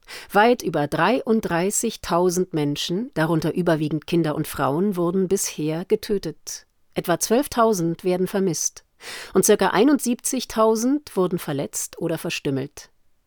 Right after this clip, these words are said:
Etwa siebzig Prozent der Wohnviertel sind zerstört, aber tausende Familien konnten ihre Toten nicht bestatten oder betrauern. Viele Tausende wurden verhaftet. Der Politikwissenschaftler, Autor und Nahostexperte Michael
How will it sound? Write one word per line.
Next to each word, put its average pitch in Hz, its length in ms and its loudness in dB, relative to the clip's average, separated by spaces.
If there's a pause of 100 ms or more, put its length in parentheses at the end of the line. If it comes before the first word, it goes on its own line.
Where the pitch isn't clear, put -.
(260)
Etwa 160 240 0
siebzig 160 420 -4
Prozent 196 400 0
der 175 140 0
Wohnviertel 175 500 0
sind 165 220 -2
zerstört, 143 580 -6 (320)
aber 208 320 4
tausende 208 460 4
Familien 170 640 0
konnten 170 280 -2
ihre 147 240 -2
Toten 147 340 -2
nicht - 180 -4
bestatten 143 420 -2
oder 143 180 -4
betrauern. 139 680 -2 (280)
Viele 226 380 0
Tausende 147 640 -2 (320)
wurden 156 240 -2
verhaftet. - 640 -6 (1300)
Der 180 100 4
Politikwissenschaftler, 214 1200 0
Autor 196 400 0
und 165 160 -2
Nahostexperte 160 800 -2
Michael 160 440 0